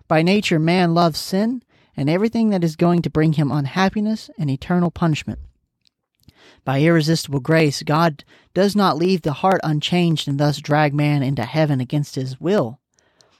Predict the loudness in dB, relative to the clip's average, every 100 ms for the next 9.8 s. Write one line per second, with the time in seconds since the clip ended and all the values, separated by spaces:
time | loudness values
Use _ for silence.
0 | -12 -4 -4 -2 0 0 0 -2 0 2
1 | 4 2 -2 -8 -6 -4 -8 -16 _ _
2 | _ -4 2 2 2 2 0 0 0 0
3 | -2 -4 -6 _ _ -8 -4 -2 0 0
4 | 0 0 -2 -2 0 0 0 -2 0 -4
5 | -4 -2 0 0 -4 -12 -12 _ _ _
6 | 0 2 4 2 2 2 2 2 0 -2
7 | 0 2 0 -2 -2 0 0 0 0 2
8 | 0 -2 -4 -4 -4 -2 -2 -2 _ _
9 | _ -6 -2 -2 -2 -4 -4 -4